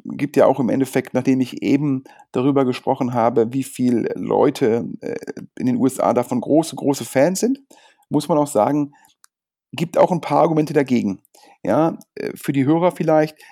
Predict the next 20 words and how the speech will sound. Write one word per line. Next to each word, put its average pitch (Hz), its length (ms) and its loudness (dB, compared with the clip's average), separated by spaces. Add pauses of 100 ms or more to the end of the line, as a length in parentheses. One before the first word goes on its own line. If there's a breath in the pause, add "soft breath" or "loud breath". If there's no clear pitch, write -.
(140 soft breath)
was - 180 0
ich 143 100 -6
dagegen 165 460 0
höre, 156 360 2 (380 soft breath)
ist 139 180 0
immer, 143 420 0 (460 soft breath)
solche 135 340 0
elektrischen 143 680 -2 (480)
Scooter 190 600 -2 (100)
seien 131 440 0
halt 127 320 0 (1160 soft breath)
in, 151 240 2
in, 139 380 0
in, - 260 -4
an 127 100 -8
der 127 140 2
Westküste, 175 560 -2
in 127 80 0
San 131 160 -2
Francisco, 139 720 2